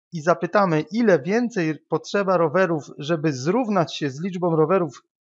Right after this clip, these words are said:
w świecie rowerów, to widać, że przemieszczamy się w ten sposób od dwunastki do dziewiętnastki. Albo inaczej mówiąc, trzeba dodać siedem rowerów. W takim razie świat rowerów ma o siedem rowerów więcej niż sklep rowerowy.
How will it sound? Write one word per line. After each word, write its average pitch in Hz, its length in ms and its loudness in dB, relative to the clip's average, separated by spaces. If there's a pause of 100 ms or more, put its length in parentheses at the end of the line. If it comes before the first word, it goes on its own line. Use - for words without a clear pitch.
w - 60 -18
świecie 202 360 0
rowerów, 170 480 4 (360)
to 160 140 4
widać, 180 600 4
że 160 180 -2
przemieszczamy 196 760 0
się 202 140 -2
w - 80 -10
ten 185 160 -2
sposób 180 460 0 (260)
od 247 300 4
dwunastki 180 840 2 (240)
do 190 260 2
dziewiętnastki. 202 880 0 (240)
Albo 170 300 2
inaczej 165 360 -2
mówiąc, 196 520 0 (200)
trzeba 170 360 2
dodać 160 680 4 (260)
siedem 185 440 0
rowerów. 196 640 4 (320)
W - 60 -20
takim 185 300 0
razie 180 240 2
świat - 280 -2
rowerów 160 480 2
ma 175 180 2
o 165 120 0
siedem 196 420 2
rowerów 165 460 2 (100)
więcej 170 680 -2
niż 160 220 -4
sklep 190 360 0
rowerowy. 147 600 2